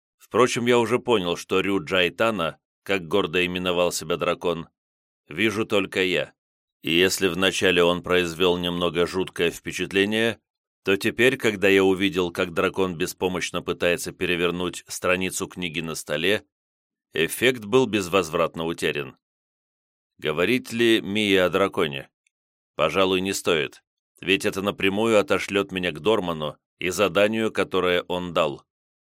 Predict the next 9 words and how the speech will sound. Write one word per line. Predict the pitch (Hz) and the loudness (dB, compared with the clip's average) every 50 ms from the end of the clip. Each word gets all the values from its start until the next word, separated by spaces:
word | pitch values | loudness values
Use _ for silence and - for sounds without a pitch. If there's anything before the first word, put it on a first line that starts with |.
| _ _ _ _ _ _ _ _ | _ _ _ _ _ _ _ _
Я | - - 71 | -6 -6 -4
доверял | 71 - 87 90 101 113 123 127 117 | -2 -2 0 2 2 4 4 2 2
сестре, | - - 95 - - - 76 76 71 - - _ _ _ _ _ _ _ _ | 0 -2 -4 -6 -6 -4 -4 -4 -4 -6 -8 _ _ _ _ _ _ _ _
поэтому | - 71 76 87 101 - 117 117 117 117 | -2 0 0 0 0 0 -2 0 0 0
и | - - 113 | 0 2 2
раскрыл | 107 104 101 - - - 101 110 117 | 4 4 2 0 -2 -2 -2 0 0
ей | 107 95 92 90 | 2 0 0 0
свою | - - 85 82 87 92 | -2 -2 -2 -2 -2 -2
тайну. | 87 82 82 76 73 73 71 69 - | -2 -2 0 0 -2 -2 -6 -10 -14